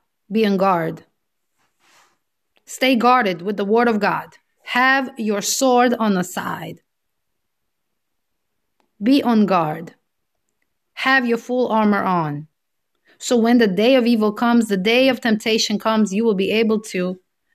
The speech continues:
dissect through that situation. You will be able to dissect any lie. You will be able to pierce right through any darkness that try to come your way.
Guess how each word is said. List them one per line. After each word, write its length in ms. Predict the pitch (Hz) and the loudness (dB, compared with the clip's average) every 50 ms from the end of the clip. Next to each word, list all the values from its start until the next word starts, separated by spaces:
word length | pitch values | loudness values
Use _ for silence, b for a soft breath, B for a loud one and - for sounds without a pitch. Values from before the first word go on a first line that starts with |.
| _ 180 | _ -8
dissect 760 | 170 202 190 202 208 208 208 - - - 202 180 180 180 - - | -4 -2 0 2 2 0 0 -2 -4 -2 -2 -2 -2 -4 -6 -6
through 160 | 196 190 180 | -4 -4 -2
that 220 | 175 175 - 185 | -2 -4 -4 -6
situation. 800 | - - 175 - - 180 180 170 - - - - - - - - _ _ _ _ _ _ b b b b b | -8 -10 -10 -8 -8 -8 -6 -6 -8 -8 -8 -10 -10 -12 -16 -18 _ _ _ _ _ _ b b b b b
You 120 | - 233 | -2 0
will 100 | 233 226 | 2 2
be 180 | 202 190 190 180 | 2 2 0 0
able 220 | 214 233 233 233 | 0 2 2 2
to 120 | 226 233 214 | 2 0 -2
dissect 720 | 190 185 180 185 185 180 - - - 254 254 254 254 - - | 0 0 0 0 0 -2 -4 -2 0 0 0 0 -2 -8 -4
any 260 | 226 240 226 214 196 180 | -2 0 2 2 2 2
lie. 600 | 175 175 190 214 240 233 233 240 240 247 247 240 - _ _ _ _ _ _ _ - - - - _ _ _ _ _ _ _ _ _ _ _ _ _ _ _ _ _ _ _ _ _ _ _ _ _ _ _ _ _ _ _ _ _ _ _ _ _ _ _ _ _ _ _ | 0 0 2 2 2 2 0 0 -2 -4 -6 -8 -12 _ _ _ _ _ _ _ -20 -20 -20 -20 _ _ _ _ _ _ _ _ _ _ _ _ _ _ _ _ _ _ _ _ _ _ _ _ _ _ _ _ _ _ _ _ _ _ _ _ _ _ _ _ _ _ _
You 160 | 208 226 254 | -2 2 4
will 100 | 247 226 | 4 4
be 180 | 208 202 214 196 | 4 2 2 2
able 280 | 233 269 254 233 240 214 | 2 2 2 2 0 -2
to 400 | - - 226 196 180 175 - _ _ _ _ _ _ _ _ | -4 -4 -4 -4 -4 -6 -10 _ _ _ _ _ _ _ _
pierce 500 | - - 302 285 269 247 247 240 - - | -4 0 2 4 4 4 2 2 0 -2
right 340 | 214 220 240 254 240 220 226 | 0 2 2 2 0 0 0
through 140 | - 233 226 | 0 -2 0
any 280 | 202 233 240 233 220 | 2 2 2 4 2
darkness 560 | 202 180 202 214 240 247 247 - 226 226 220 - | 2 0 0 0 0 0 -2 -4 -6 -8 -8 -8
that 160 | 202 196 202 | -10 -12 -10
try 180 | - - 220 214 | -6 -4 -2 -2
to 80 | 202 | -2
come 260 | - - - 208 202 190 | -4 -4 -6 -4 -4 -2
your 140 | 185 170 | -4 -4
way. 420 | 170 180 202 214 220 220 226 214 | -2 -2 0 0 0 -2 -4 -6